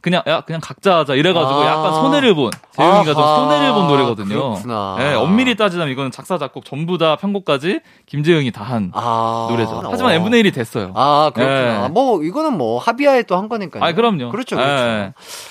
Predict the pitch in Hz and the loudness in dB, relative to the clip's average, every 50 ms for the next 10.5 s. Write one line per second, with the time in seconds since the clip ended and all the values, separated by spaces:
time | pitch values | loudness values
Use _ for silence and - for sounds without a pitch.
0 | - - - 143 180 180 - 262 294 285 220 254 233 220 202 - 202 185 156 135 | -18 -8 -2 -2 -2 0 0 -2 -2 -2 0 0 -2 -2 -2 -2 -4 -4 -2 -2
1 | 143 147 143 139 - - 143 135 127 135 147 147 143 151 139 - - - - - | -2 -4 -4 -6 -6 -6 -8 -8 -4 -2 0 2 2 2 0 -2 -10 -16 -16 -10
2 | 147 117 104 82 - 123 131 156 185 185 202 214 185 202 190 - 139 151 147 - | -8 -8 -8 -6 0 2 2 2 2 2 2 2 2 2 0 0 2 0 2 2
3 | 233 220 - - 185 147 - - 170 170 - - - 175 156 - - - - _ | 2 0 2 0 -2 -2 -2 -2 -4 -4 -4 -4 -2 0 0 0 -2 -8 -14 _
4 | _ - - 151 143 170 175 254 247 240 226 214 208 202 208 214 240 233 277 277 | _ -4 0 2 2 4 4 4 4 4 4 4 4 6 6 6 8 6 6 4
5 | 269 247 226 202 196 180 151 131 113 107 101 104 123 131 135 151 190 233 254 254 | 4 4 2 2 2 2 2 0 0 0 -2 -2 0 0 0 2 4 4 4 4
6 | 247 240 233 208 208 190 139 123 151 160 208 190 156 127 117 - 113 - 117 117 | 4 2 2 2 0 0 0 0 0 2 2 2 2 0 0 -4 -8 -4 -4 -4
7 | 127 139 - _ - 123 135 165 180 190 190 196 202 214 240 240 226 202 180 151 | -4 -6 -10 _ -2 0 2 4 4 4 4 4 4 4 4 4 4 2 2 2
8 | - 170 156 147 131 131 - - 143 127 131 135 175 175 156 156 139 123 151 160 | 2 2 2 2 0 0 0 -2 -2 0 0 0 -2 -2 -2 -2 -2 0 0 0
9 | 139 110 104 107 95 113 110 110 104 107 120 110 98 95 - _ _ - _ _ | 0 0 -2 -4 -6 -6 -6 -6 -6 -4 -4 -6 -6 -8 -12 _ _ -20 _ _
10 | - 131 135 - 151 139 131 120 110 | -8 -8 -4 -2 -2 0 0 -2 -4